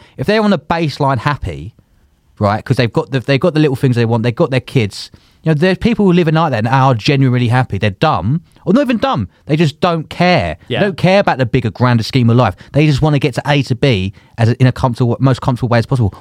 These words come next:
Speaker 1: What's wrong with living that life?
Speaker 2: Absolutely nothing. But that's different to what you said before.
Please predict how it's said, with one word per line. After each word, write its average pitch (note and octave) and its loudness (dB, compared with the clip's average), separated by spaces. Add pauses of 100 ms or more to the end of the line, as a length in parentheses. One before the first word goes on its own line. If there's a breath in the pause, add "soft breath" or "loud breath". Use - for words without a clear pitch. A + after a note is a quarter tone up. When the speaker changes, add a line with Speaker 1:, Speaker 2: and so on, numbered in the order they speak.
Speaker 1:
What's F#3+ 0
wrong F#3 0
with E3+ 0
living D#3+ 2
that D3 0
life? F3 0
Speaker 2:
Absolutely F3 -4
nothing. A#2+ -6
But A#2+ -4
that's E3 -4
different D3+ -8
to C3+ -10
what C3+ -6
you C#3 -10
said B2+ -8
before. A#2 -8